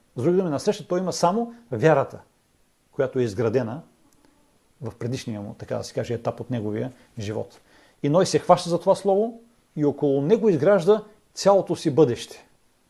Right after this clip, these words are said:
В аванс. В аванс.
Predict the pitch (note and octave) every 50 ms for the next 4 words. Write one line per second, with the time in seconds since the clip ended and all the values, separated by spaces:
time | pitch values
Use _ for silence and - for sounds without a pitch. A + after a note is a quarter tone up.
0 | _ _ _ _ _ _ _ _ _ _ _ _ _ _ _ - B2+ B2+ - E3+
1 | C3 B2 C#3+ C#3 A2+ G#2+ - - - - - - - _ _ _ _ _ _ _
2 | _ _ - - - - _ _ _ _ _ _ _ _ _ _ _ _ _ _
3 | _ - A#2+ A2 - - C3 A#2+ C#3 C3+ A2+ - - - - - - -